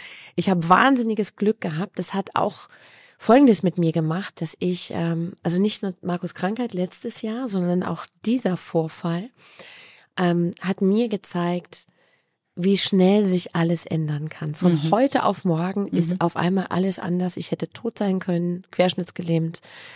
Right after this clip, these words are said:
Speaker 1: Jetzt, äh, lispel ich nur so ein bisschen, weil ich einen Kieferbruch <laughs> habe und eine Zahnklammer gerade. Das ist aber alles nicht schlimm, das ist alles reparabel. Aber mir ist sehr bewusst geworden, wie wertvoll Leben und Gesundheit ist.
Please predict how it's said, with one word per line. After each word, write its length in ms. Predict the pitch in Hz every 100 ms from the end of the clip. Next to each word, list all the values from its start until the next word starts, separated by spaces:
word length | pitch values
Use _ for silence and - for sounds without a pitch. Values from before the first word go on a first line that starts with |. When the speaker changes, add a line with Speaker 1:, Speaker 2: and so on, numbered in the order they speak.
| - -
Speaker 1:
Jetzt, 260 | 180 - -
äh, 160 | 170
lispel 340 | 180 226 - 202
ich 100 | 190
nur 140 | 202
so 80 | 196
ein 60 | 190
bisschen, 440 | 190 202 190 185
weil 100 | 175
ich 140 | 170 -
einen 80 |
Kieferbruch 560 | 175 226 233 196 233 -
<laughs> 0 |
habe 160 | 240 214 220
und 120 | 285
eine 80 | 247
Zahnklammer 640 | - 196 262 247 220 226
gerade. 380 | 214 208 214 254 440 - 277 370 339 - 330 262
Das 180 | 214 226
ist 120 | 262
aber 180 | 202 170
alles 220 | 208 220
nicht 160 | 214 -
schlimm, 240 | 208 233
das 160 | 208 -
ist 120 | 185
alles 300 | - 196 185
reparabel. 600 | 180 175 151 151 160 208 - - - - -
Aber 180 | 185 185
mir 140 | 202
ist 80 | 214
sehr 140 | 220 214
bewusst 440 | 202 190 226 -
geworden, 640 | 190 170 165 170 175 185 190 _ -
wie 300 | 185 180 165
wertvoll 580 | 175 226 - - 185
Leben 420 | 180 160 175 196 196
und 200 | 175 -
Gesundheit 600 | 165 165 160 156 151 -
ist. 240 | - -